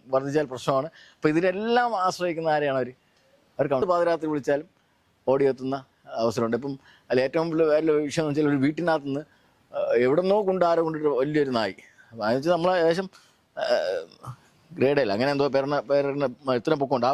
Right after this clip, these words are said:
വീട്ടിനകത്ത് ഒരു അമ്മയും, ആ, ആ, ഒരു, ആ, അപ്പൂപ്പ, ആ, ആ, അമ്മയും അച്ഛനുമാണ് അതിനകത്തുള്ളത്.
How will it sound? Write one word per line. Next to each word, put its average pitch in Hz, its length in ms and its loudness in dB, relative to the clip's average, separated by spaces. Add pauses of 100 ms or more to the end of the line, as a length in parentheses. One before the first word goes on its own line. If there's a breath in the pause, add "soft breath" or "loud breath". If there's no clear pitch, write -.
(120)
വീട്ടിനകത്ത് 160 380 0
ഒരു 139 120 0
അമ്മയും, 160 280 -6 (560 soft breath)
ആ, - 20 -2 (220)
ആ, - 20 2 (420)
ഒരു, 135 120 4 (180)
ആ, 131 40 2 (280)
അപ്പൂപ്പ, 131 240 0 (140)
ആ, - 20 0 (240)
ആ, 127 100 -2 (140)
അമ്മയും 139 220 0
അച്ഛനുമാണ് 120 340 -2
അതിനകത്തുള്ളത്. 101 420 -2